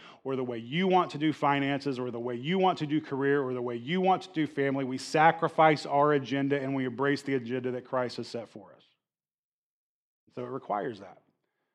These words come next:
So what is it that, l-, let me just throw out a couple of ways and then I'm gonna get, go, go ahead and go back to that, uh, scripture, Amy. Thank you. So, uh, throw out a couple of ways that, um,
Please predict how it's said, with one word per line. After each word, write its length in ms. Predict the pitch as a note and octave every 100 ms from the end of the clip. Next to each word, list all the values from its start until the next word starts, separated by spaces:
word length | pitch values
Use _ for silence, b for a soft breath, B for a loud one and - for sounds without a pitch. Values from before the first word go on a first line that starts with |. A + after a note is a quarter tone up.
| _ _
So 80 | D3+
what 460 | D3 D#3+ G3 G#3 -
is 340 | F#3 F#3+ D3
it 400 | D3 D3 - C3
that, 320 | D3 D3+ - - _ -
l-, 100 | F3
let 100 | F3+
me 100 | G#3
just 240 | G3 - -
throw 160 | E3+
out 160 | D#3+ D#3
a 60 |
couple 220 | - D#3 C#3+
of 60 |
ways 160 | C#3 C3+
and 80 | C3+
then 60 |
I'm 80 | C#3
gonna 200 | C3+ B2+ C#3 -
get, 280 | B2+ C3 -
go, 120 | F3+
go 120 | F#3
ahead 100 | G3
and 80 | F3+
go 80 | D3+
back 180 | D3 C#3+
to 60 | C3
that, 200 | A#2 - - - -
uh, 140 | A#2 A2 _ _
scripture, 420 | - C#3 - A2+ G2 -
Amy. 160 | A2 - _
Thank 160 | D#3+ D3+
you. 80 | G#2+ B B B B -
So, 100 | D#3+
uh, 220 | D3 D#3 E3
throw 140 | - G3
out 40 |
a 40 | F3+
couple 360 | - F3 F3
of 80 | D3+
ways 400 | D3 D#3+ D#3 C3
that, 400 | C#3 C#3 C3+ -
um, 460 | C#3 C3+ B2 B2